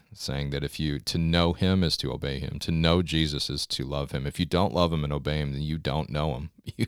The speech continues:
don't love him. Isn't that crazy? It's just crazy to me. Oh, well, I probably am saying it too much. All right, guys, uh, great episode today. So glad to have been with you. Um,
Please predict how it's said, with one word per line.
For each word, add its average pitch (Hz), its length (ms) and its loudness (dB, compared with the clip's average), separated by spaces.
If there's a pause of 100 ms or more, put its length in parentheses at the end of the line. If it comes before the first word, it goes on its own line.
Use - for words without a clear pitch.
don't 90 300 0
love 90 220 4
him. 76 180 -4 (560)
Isn't 107 100 4
that 143 160 6
crazy? 92 400 6
It's 107 100 4
just 95 160 4
crazy 78 340 2
to 67 80 -4
me. 73 240 -6
Oh, 87 140 8
well, - 280 -2 (520)
I 80 80 -2
probably 71 480 0
am 71 120 0
saying 69 280 0
it 71 120 -8
too 71 120 -4
much. 71 340 -8 (1120)
All 117 80 6
right, 117 100 6
guys, 98 380 8 (100)
uh, 95 160 4
great 95 260 8
episode 85 420 4
today. 80 360 4
So 85 180 2
glad 80 300 4
to - 80 0
have 76 100 2
been 82 200 2
with - 240 -2
you. 78 320 2 (140)
Um, 67 520 -2